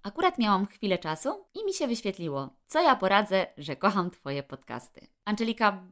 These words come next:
bardzo ci dziękuję za tak miły komentarz. Nawet nie wiecie, jakiego to dodaje powera.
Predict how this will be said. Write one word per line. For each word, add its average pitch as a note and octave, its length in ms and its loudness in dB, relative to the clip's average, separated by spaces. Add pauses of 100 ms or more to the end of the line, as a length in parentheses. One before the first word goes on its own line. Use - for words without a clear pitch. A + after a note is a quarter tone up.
bardzo F#3+ 420 6
ci E3 140 -14
dziękuję F3+ 400 0
za F3 160 -2
tak A3 300 -2
miły F#3 240 0
komentarz. F#3 580 -4
Nawet F#3+ 420 2
nie G3+ 240 6
wiecie, C4 320 2
jakiego F#3+ 380 2
to F#3+ 120 -2
dodaje E3+ 400 2
powera. C#3 580 -6